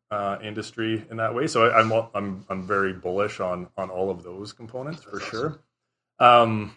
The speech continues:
I guess in terms of challenges, uh, a lot of it has to do with <laughs> going back to that voluntary E S G reporting wave.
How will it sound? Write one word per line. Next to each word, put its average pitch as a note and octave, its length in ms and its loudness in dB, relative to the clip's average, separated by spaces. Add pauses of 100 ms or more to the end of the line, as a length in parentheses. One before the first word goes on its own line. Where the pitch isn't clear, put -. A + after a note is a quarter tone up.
I A2+ 100 4
guess C#3+ 260 2
in C3+ 100 0
terms A2+ 320 -4
of F#2+ 180 -2
challenges, G#2 880 0 (180)
uh, F2+ 340 0 (560)
a G#2+ 60 -2
lot A#2+ 240 6
of C#3 80 6
it A#2 80 6
has A2+ 240 6
to G#2 100 -6
do G2+ 220 -2
with F#2+ 140 0
<laughs> A#2+ 440 -4
going D3+ 140 6
back A#2 240 2
to A#2 80 -12
that G#2 260 4 (240)
voluntary G2+ 720 -2 (100)
E G2+ 100 -8
S F#2+ 100 -12
G G#2+ 120 -14
reporting G2 480 -8
wave. E3+ 300 -6